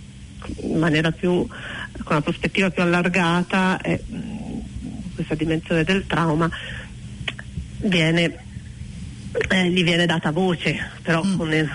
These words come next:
Speaker 1: con tempo, perché, eh, c'è una sorta di lavoro di traduzione fra il somatico e lo psichico che non è potuto avvenire.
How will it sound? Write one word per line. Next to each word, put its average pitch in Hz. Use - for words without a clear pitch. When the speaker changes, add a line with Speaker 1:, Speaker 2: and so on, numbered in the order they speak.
Speaker 1:
con 165
tempo, 180
perché, 180
eh, 165
c'è -
una 160
sorta 185
di 170
lavoro 165
di 170
traduzione 165
fra 156
il -
somatico 160
e 90
lo -
psichico -
che -
non -
è -
potuto 165
avvenire. 175